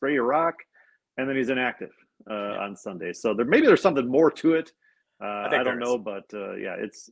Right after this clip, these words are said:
Speaker 1: it's a bizarre situation that needs to get fixed.
Speaker 2: Before we talk Bears Browns, we got a message from our friends over at Odds Are.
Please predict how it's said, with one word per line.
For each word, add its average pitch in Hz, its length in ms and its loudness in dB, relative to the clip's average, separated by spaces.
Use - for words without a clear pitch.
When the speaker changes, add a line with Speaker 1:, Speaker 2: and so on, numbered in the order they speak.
Speaker 1:
it's - 200 -10
a 107 40 -8
bizarre 113 340 0
situation 98 520 -8
that 87 220 -10
needs 98 200 -6
to 87 60 -14
get 95 160 -10
fixed. - 300 -14
Speaker 2:
Before 202 240 4
we 226 80 4
talk 190 260 6
Bears 175 280 6
Browns, 143 480 4
we 127 80 -8
got 135 120 2
a 131 40 -4
message 131 520 0
from 123 160 -10
our 110 160 -2
friends 117 380 -8
over 120 240 -2
at 107 180 -4
Odds 143 280 4
Are. 131 360 4